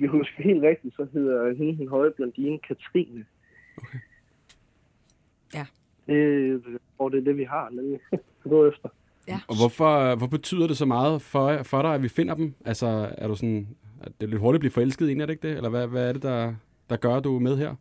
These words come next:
Speaker 1: Jamen, øh, nok, nok ikke så meget det der med forelskelse, forelskelse, men vi, vi faldt bare i snak om det, og så
Speaker 3: Mm.
Speaker 1: var min kammerat der, så prøvede vi egentlig at lede efter dem, fordi at det var meget pudsigt, hvordan de opsøgte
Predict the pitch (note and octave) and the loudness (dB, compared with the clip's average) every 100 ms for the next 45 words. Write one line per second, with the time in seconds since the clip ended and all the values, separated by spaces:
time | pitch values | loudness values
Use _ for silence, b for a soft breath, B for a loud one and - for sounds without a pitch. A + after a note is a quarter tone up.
0 | _ _ _ _ _ _ _ _ _ _ | _ _ _ _ _ _ _ _ _ _
1 | _ _ _ _ - D#3 E3 D#3+ D#3 F3 | _ _ _ _ -4 2 6 6 6 4
2 | G3 F#3 F#3+ A3 - - F#3+ F3+ E3 D#3 | 2 0 -2 -6 -10 -6 -2 0 0 -2
3 | D3+ C#3 - E3 F3 C#3+ C3+ - - _ | -2 -4 -2 -2 -2 -10 -18 -20 -20 _
4 | D3+ G3 - C#3 B2+ C3+ C#3 C#3 C#3+ C#3 | 0 0 -2 -10 -6 -6 -4 -2 0 2
5 | C3+ C3+ C#3+ D3+ C3+ E3+ F3+ C#3+ D#3+ G3 | 0 0 2 2 4 4 4 0 -4 -4
6 | G#3 E3+ E3+ C#3+ C3 D#3+ F3+ B3 _ _ | -4 -6 -6 -8 -8 -8 -8 -10 _ _
7 | _ _ _ - D#3+ D#3 D3 D#3+ E3+ D#3 | _ _ _ -12 -8 -6 -6 -6 -6 -6
8 | C3+ D3+ C#3+ C3 C3 _ _ _ _ - | -4 -6 -4 -8 -14 _ _ _ _ -4
9 | E3 D#3 D#3 C#3 C3 D#3 F3 D#3 - B2+ | -2 0 0 -2 0 2 2 0 -2 -8
10 | A#2+ C#3 B2 - - _ _ - - C3+ | -2 0 0 -4 -20 _ _ -20 -10 2
11 | C3 B2 B2 B2 D3 D#3 - E3 C3 A#2 | 4 6 6 6 4 2 0 -2 -2 -6
12 | C3 C3 C#3+ C#3+ D3 - C#3 B2 | -4 -2 -2 0 -2 -2 -4 -4